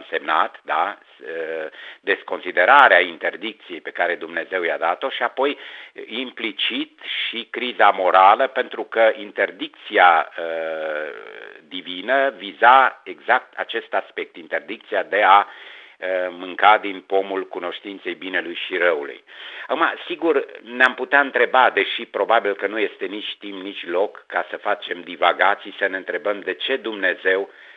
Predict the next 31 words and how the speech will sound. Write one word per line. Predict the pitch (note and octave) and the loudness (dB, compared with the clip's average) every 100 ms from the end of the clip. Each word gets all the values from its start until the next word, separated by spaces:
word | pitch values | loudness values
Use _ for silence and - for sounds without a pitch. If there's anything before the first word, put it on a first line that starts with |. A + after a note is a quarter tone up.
| - | -12
a | - F#2+ - | -2 -2 -2
dorit | F2 F#2+ F#2+ - | -4 -4 -6 -4
să-și | G2+ - | -4 -4
ferească | F#2+ F#2+ D#3 - - | 0 4 4 2 -8
creatura | - F#2 E2 - F2+ E2+ | 0 2 2 0 0 0
privilegiată, | - D#2 D#2 D#2 D2 F#2 F2+ E2+ | -2 -12 -10 -10 -2 0 0 -4
pentru | F2 D#2+ | -12 -14
că | - | -6
omul | F#2 G#2+ F2 | -2 0 -2
așa | D#2+ - A#2+ | -2 -2 -2
s-a | G#2 | -2
născut, | E2+ - - - | -6 -8 -12 -12
de | - | -10
fapt, | - F2+ - | -6 -6 -4
ca | F#2+ | 0
o | F2 | 0
creatură | - E2+ D#2 G2 G2 | 2 0 0 0 -2
privilegiată, | F#2 E2 D#2 D#2 D2+ D2+ D#2 D2+ - F2+ - - - - | -4 -8 -12 -12 -12 -4 -4 -2 -4 -8 -8 -18 -12 -6
singura | D3 D3 A#2 F#2+ | -2 4 4 4
despre | F2+ - E2 | 2 -2 -4
care | G#2 G#2 F2 | 2 2 2
Biblia | F2+ F#2+ F2+ | -4 0 2
ne | E2 D#2 - | 2 -2 -12
spune | F#2+ F2+ | -10 -8
că | - | -6
a | E2 - | -6 -6
fost | F2+ - | -10 -8
creată | - F#2 F2+ - D2 | 0 2 2 -4 -14
după | F2 B2 G2 | -12 -10 -10
prototip | F2 F2 E2+ D#2+ - F#2+ D#2+ | -10 -8 -10 -10 -12 -16 -16
divin, | D#2 C#2+ D#2+ G#2 | -16 -14 -16 -18